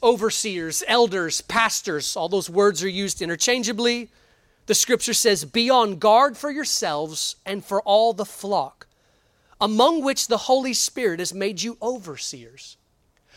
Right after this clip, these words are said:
to shepherd the church of God, which he purchased with his own blood." I don't know about you, it kinda sounds like Jesus just gave some structure,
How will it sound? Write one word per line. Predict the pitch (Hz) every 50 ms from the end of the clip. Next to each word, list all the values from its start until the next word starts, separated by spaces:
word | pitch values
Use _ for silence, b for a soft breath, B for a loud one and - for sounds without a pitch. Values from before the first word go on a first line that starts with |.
| b b b b
to | - 214
shepherd | - - - - - 285 277 285 - 330 320 240 185
the | 233 220
church | - - - - 254 233 254 - - - 254
of | 208 180 156
God, | - 269 254 226 165 127 120 131 143 156 156 _ _ _ _ _ _ _ -
which | 196 240 - - -
he | 226 -
purchased | - - - 302 330 311 - - - 151 160 - - - - _ _ _ _ _ _ _ _ -
with | 214 233 -
his | 247 233 160 147
own | 190 175 175 175 180 185 160
blood." | - 240 277 220 147 123 - b b b b b
I | 170 170
don't | 165 175 175
know | 180
about | 180 175 185 180 196
you, | 247 311 349
it | 349 -
kinda | - 156 160 185 247 285
sounds | - - 185 160 170 156
like | 180 202 214 175
Jesus | 131 139 175 180 170 233 -
just | - 226 233 - -
gave | 175 160 165 156
some | - 233 226
structure, | - - - 294 320 311 - - - - 226 185 131 113 113